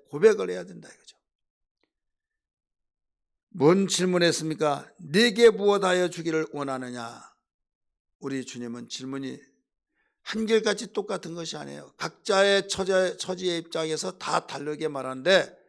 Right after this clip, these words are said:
어려운 질문도 아니에요. 내게 직면한 것을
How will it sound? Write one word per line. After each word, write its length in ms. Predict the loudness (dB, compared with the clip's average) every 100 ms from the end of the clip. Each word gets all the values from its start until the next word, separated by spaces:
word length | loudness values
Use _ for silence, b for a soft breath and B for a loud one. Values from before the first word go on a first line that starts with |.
| b b b
어려운 420 | 4 6 6 4 0
질문도 420 | -2 -4 -2 -2
아니에요. 340 | -2 -6 -14 _ _ _ _
내게 420 | 0 4 6 4
직면한 540 | 4 -4 -2 0 0 -2
것을 420 | -4 -4 -6